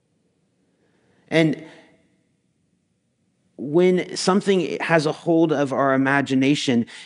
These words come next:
we, we react strongly to that. We, we react in a way that maybe just a simple recitation of the facts wouldn't really do for us. I mean, let's think about this for a minute.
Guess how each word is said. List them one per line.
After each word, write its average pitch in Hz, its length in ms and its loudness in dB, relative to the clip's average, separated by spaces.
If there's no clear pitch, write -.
we, 147 280 0
we 151 180 2
react 147 560 0
strongly 135 840 -2
to - 180 -16
that. 110 200 -6
We, 127 200 2
we 165 220 2
react 147 680 0
in 151 300 2
a 147 160 0
way 151 240 2
that 143 240 0
maybe 170 300 2
just 151 260 -2
a 147 120 0
simple 175 640 0
recitation 151 840 0
of 127 200 -2
the 120 100 -2
facts 156 500 -4
wouldn't 170 480 0
really 151 440 2
do 143 200 2
for 127 180 -2
us. 104 180 -4
I 151 40 -2
mean, 151 160 4
let's 175 180 0
think 196 180 0
about 143 200 2
this 131 120 -2
for - 140 0
a 120 60 4
minute. 107 280 0